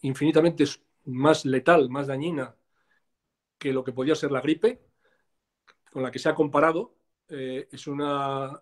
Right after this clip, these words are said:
es una pandemia, es un, el coronavirus, que no lo desconocemos. Para empezar, eso es una gran debilidad que tenemos, lo desconocemos. Por eso es por lo que no existe una vacuna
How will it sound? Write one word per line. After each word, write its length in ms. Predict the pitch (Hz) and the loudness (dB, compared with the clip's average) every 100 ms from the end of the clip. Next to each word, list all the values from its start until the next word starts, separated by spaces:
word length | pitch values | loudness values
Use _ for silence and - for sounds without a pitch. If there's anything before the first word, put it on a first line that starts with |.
| - | -16
es 180 | 131 151 | -14 -6
una 240 | 143 143 | -6 -4
pandemia, 500 | 143 135 160 156 131 | -6 -4 -4 -2 -6
es 140 | 123 143 | -8 -10
un, 300 | 131 131 - | -10 -10 -14
el 180 | 120 123 | -14 -14
coronavirus, 760 | 127 123 123 135 160 139 - _ _ _ _ _ _ _ 151 135 | -20 -18 -6 2 2 2 -6 _ _ _ _ _ _ _ -14 -8
que 140 | - 127 | -2 4
no 200 | 147 170 | 4 4
lo 160 | 135 127 | 0 0
desconocemos. 640 | 123 131 127 170 226 - | -2 -2 2 4 6 4
Para 160 | 131 | -2
empezar, 300 | 123 123 139 | -4 -2 0
eso 160 | 147 160 | 0 -4
es 80 | 165 | -2
una 120 | 156 | 0
gran 200 | 143 143 | 2 2
debilidad 380 | 131 131 127 131 | 0 -2 -2 -2
que 80 | 123 | -4
tenemos, 300 | 147 202 143 | -4 -2 0
lo 100 | 127 | -2
desconocemos. 680 | 127 135 127 196 202 131 - - _ _ _ _ 135 123 | -2 -4 0 0 0 -6 -16 -20 _ _ _ _ -10 -10
Por 140 | 123 131 | -6 -4
eso 180 | 135 151 | 2 2
es 60 | |
por 140 | 160 147 | 4 4
lo 80 | |
que 80 | 147 | 6
no 80 | 147 | 4
existe 300 | 143 147 147 | 4 0 2
una 120 | 139 | 2
vacuna 440 | 123 127 233 151 | 0 0 -2 -2